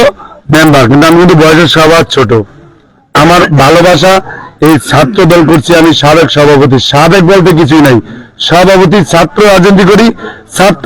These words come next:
দলের নেতৃত্ব দিচ্ছি। সাবেক বলে, বর্তমান বলে, কে কি বললো সেটা বড় কথা না, রানিংয়ে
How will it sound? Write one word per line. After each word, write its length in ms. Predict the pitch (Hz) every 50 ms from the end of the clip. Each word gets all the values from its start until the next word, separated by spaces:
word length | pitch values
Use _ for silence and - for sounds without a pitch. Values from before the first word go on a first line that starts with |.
| 233 202
দলের 180 | 214 202 202 196 196
নেতৃত্ব 320 | 196 143 - 180 156 175 170 143 135
দিচ্ছি। 280 | 131 - - - 127 110 101 - - - - - - - - -
সাবেক 360 | - 156 180 170 180 185 160 147 156
বলে, 160 | 170 175 175 165 156
বর্তমান 320 | 175 175 - - 185 180 175 165 165
বলে, 160 | 175 165 165 139 - - -
কে 100 | 214 220 214 156 -
কি 100 | 208 220 196 156 185
বললো 240 | 196 202 214 240 247 262 254 - - - - - - -
সেটা 240 | - 185 202 202 226 196 214
বড় 120 | 214 202 196
কথা 140 | 165 170 180 160
না, 60 | 131 - - - - - - 165
রানিংয়ে 520 | 180 190 196 202 214 214 214 220 214 208